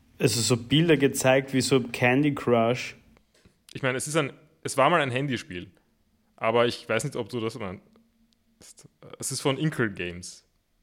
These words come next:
Speaker 2: aber
Speaker 1: Von,
Speaker 2: Inkle.
Speaker 1: von was?
Speaker 2: Also wie Ink.
Speaker 1: Inkle,
Speaker 2: Inkle.
Speaker 1: ja, hab schon, hab schon, hab, hab schon.
Speaker 2: Ähm,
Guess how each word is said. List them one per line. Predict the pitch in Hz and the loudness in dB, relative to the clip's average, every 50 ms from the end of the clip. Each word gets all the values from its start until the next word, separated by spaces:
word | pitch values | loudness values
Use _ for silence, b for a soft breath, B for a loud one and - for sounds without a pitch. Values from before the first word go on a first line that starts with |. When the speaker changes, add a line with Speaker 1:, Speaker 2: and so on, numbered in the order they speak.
| _ _ _ _ _ | _ _ _ _ _
Speaker 2:
aber | - 107 101 101 98 92 98 98 _ _ _ _ _ _ _ _ - - | -16 -12 -10 -8 -8 -10 -10 -14 _ _ _ _ _ _ _ _ -20 -16
Speaker 1:
Von, | - - 135 135 | -8 -2 0 2
Speaker 2:
Inkle. | 165 202 202 190 - - 120 101 | 4 4 2 2 0 0 2 2
Speaker 1:
von | 110 123 | 2 0
was? | 123 127 170 196 - - - - - | -2 -2 -4 -4 -6 -10 -18 -16 -8
Speaker 2:
Also | - 117 113 120 110 104 - | -8 -6 -4 -4 -6 -6 -6
wie | - 131 139 - 143 | -4 -4 -4 0 2
Ink. | 175 226 - - - - - | 2 0 0 0 -12 -6 0
Speaker 1:
Inkle, | 160 165 165 160 165 135 120 | 2 2 4 4 2 0 0
Speaker 2:
Inkle. | 117 117 120 123 | 0 -2 -4 -4
Speaker 1:
ja, | 127 | -2
hab | 127 135 127 113 | -2 -2 -2 -2
schon, | - - 120 120 | -4 -4 0 0
hab | 139 139 - | 0 0 0
schon, | - 139 135 135 | -2 -2 0 0
hab, | 147 143 139 | 2 0 2
hab | 147 147 139 143 | 2 0 -2 -4
schon. | - - 123 117 117 - | -6 -12 -12 -12 -8 -2
Speaker 2:
Ähm, | - 123 120 117 117 113 113 110 | 2 4 6 6 6 4 2 -4